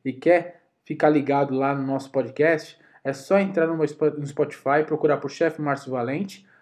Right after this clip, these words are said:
ou entra no meu site, marciovalente ponto com ponto B R, que lá tem os links pra todas as redes, pelo Telegram, o grupo que a gente troca ideia, pro Spo-, Spotify. Seja bem-vinda, Lu, Vanessa.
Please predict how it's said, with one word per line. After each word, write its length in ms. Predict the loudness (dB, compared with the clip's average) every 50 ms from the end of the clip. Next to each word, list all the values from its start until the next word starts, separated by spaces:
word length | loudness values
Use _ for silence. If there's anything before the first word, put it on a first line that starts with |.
| _ _ 2
ou 320 | 4 4 4 4 0 -10 -18 -12 -6
entra 240 | -4 -4 -2 -2 -2
no 60 | 0
meu 180 | 0 0 -2 -2
site, 500 | -2 0 2 2 2 2 0 -4 -10 -18 _
marciovalente 880 | -6 -2 -2 -2 -2 -2 -4 -2 0 0 0 0 -2 -4 -4 -8 -10 -12
ponto 320 | -8 -8 -8 -6 -6 -8
com 180 | -4 -4 -4 -4
ponto 280 | -4 -8 -12 -12 -10
B 100 | -8 -6
R, 300 | -4 -2 -2 -4 -4 -8 -14 _ _ _ _
que 100 | 2 6
lá 160 | 6 6 6
tem 160 | 6 2 -2
os 160 | -2 -2 -2 -2
links 320 | -2 -2 -2 -2 -6 -8
pra 160 | -2 -2 -2
todas 400 | -2 0 2 4 4 6 6 4
as 160 | 0 0 2
redes, 340 | 2 0 0 0 -2 -6 -14 _ _ _ _ _ -2
pelo 160 | -2 0 0
Telegram, 640 | 0 2 2 4 4 4 2 0 0 2 2 2 2 2
o 60 | 0
grupo 260 | 0 2 0 0 0
que 80 | -2 -4
a 40 |
gente 200 | -4 -6 -8 -10
troca 280 | -8 -6 -6 -6 -6 -6
ideia, 500 | -4 0 4 6 6 6 4 2 -2 -10 _ _ _ -4
pro 120 | -2 -2
Spo-, 420 | -2 -2 -6 -10 -8 -8 -8 -8
Spotify. 800 | -8 -4 -2 -2 -2 -2 -4 -12 -6 -2 2 4 4 4 4 0 -4 -10 _ _ -20 _ _ _ _ _ -12
Seja 180 | -2 2 2 6
bem-vinda, 420 | 8 8 8 8 8 6 8 8 8
Lu, 360 | 8 8 8 6 6 2 -4 -12 _ 0
Vanessa. 720 | 2 2 4 6 8 8 8 6 6 4 2 2 0 -2